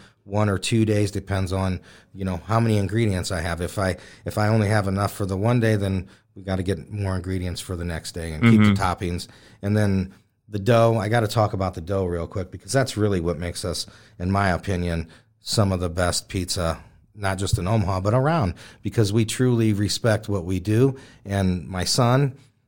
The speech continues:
Speaker 1: uh, he's the one makes the dough every day. So I showed him, we, we did it for probably about six months together. And then, you know, he kinda took over the, you know, the chain of doing the dough.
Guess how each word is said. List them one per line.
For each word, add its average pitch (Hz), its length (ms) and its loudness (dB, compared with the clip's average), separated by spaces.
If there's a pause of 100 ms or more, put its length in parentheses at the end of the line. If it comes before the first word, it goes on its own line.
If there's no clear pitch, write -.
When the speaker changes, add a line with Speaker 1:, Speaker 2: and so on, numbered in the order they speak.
(200)
Speaker 1:
uh, 90 260 -2
he's 107 280 0
the 110 60 0
one 107 160 6
makes 101 240 0
the 101 60 -2
dough 101 280 4
every 98 220 2
day. 101 260 2
So 87 320 -2 (260)
I 101 100 0
showed 110 320 4
him, 104 220 2
we, 104 120 2 (140)
we 98 120 0
did 101 200 0
it 104 240 2 (220)
for 107 100 -4
probably 107 320 2
about 98 260 2
six - 320 -2
months 107 260 2
together. 95 520 0 (260)
And 92 200 0
then, 92 420 2 (420)
you 98 140 -6
know, 87 240 -4 (280)
he 107 160 0
kinda 98 460 2 (220)
took - 240 2
over 98 340 4
the, 90 260 0 (300)
you 101 80 0
know, 90 160 -2 (420)
the 101 100 -2
chain 113 440 4
of 92 160 0
doing 98 300 2
the 90 60 0
dough. 101 340 0